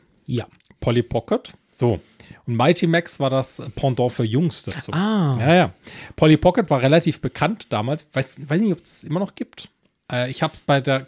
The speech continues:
Speaker 2: ganz kurzen Recherche von ungefähr einer Minute nach Polly Pocket, hab ich gesehen, äh, also damals gab's ja so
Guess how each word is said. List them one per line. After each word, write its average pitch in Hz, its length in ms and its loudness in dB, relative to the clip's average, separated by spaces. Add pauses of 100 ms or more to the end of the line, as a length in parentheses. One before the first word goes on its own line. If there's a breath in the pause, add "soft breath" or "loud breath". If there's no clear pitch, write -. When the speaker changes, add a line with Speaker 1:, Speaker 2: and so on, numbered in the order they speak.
Speaker 2:
ganz 180 320 2
kurzen 175 380 2
Recherche 135 600 0
von 110 380 -6
ungefähr 135 480 -6
einer 127 200 -2
Minute 131 440 -4
nach 120 180 -6
Polly 117 200 -6
Pocket, - 320 -10 (480 loud breath)
hab 143 120 -4
ich - 140 -6
gesehen, 135 580 0
äh, 131 320 -6
also 120 280 -10
damals 139 420 2
gab's - 240 -2
ja 131 80 0
so 113 240 -2